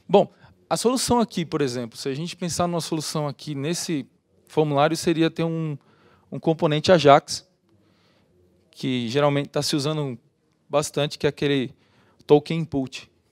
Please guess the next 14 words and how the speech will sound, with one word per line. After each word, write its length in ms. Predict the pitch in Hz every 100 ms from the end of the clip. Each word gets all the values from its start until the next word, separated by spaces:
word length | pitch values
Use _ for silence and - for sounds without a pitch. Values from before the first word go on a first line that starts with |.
| _
né? 140 | 123
Então, 240 | 135 117 139
o 40 |
cara 220 | 127 139
digita, 520 | 139 139 123 156 - 175 - - - _ - _ _ -
e 100 | 127
aí 240 | 123 127
o, 260 | 139 135 127 _ -
o 120 | 135
Ajax 340 | 131 131 135
se 80 | -
encarrega 320 | 143 135 139
de 100 | 135
trazer 520 | 131 139 123 120 131